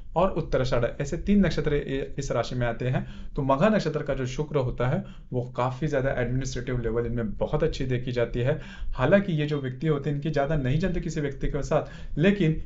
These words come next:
commanding काफी अच्छा होते हैं। खास करके uniform duties में ये लोग ज्यादा देखे जाते हैं, जैसे police है, अ, military है, forestry है,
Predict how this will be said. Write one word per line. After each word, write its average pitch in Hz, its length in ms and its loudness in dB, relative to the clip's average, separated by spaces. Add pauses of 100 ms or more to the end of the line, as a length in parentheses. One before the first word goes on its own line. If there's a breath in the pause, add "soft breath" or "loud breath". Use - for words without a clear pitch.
(120)
commanding 190 460 6
काफी 156 340 2
अच्छा 139 320 -2
होते 127 440 0
हैं। 127 200 2
खास - 200 -2
करके 190 240 0
uniform 175 560 2
duties 160 380 0
में 165 120 0
ये 143 380 -2
लोग 127 220 0
ज्यादा 120 240 0
देखे 117 220 -2
जाते 123 260 0
हैं, - 460 -4
जैसे 135 220 0
police 135 400 -2
है, 127 280 0
अ, 117 160 -2
military 127 380 -2
है, 127 160 2
forestry 127 580 -2
है, 131 300 0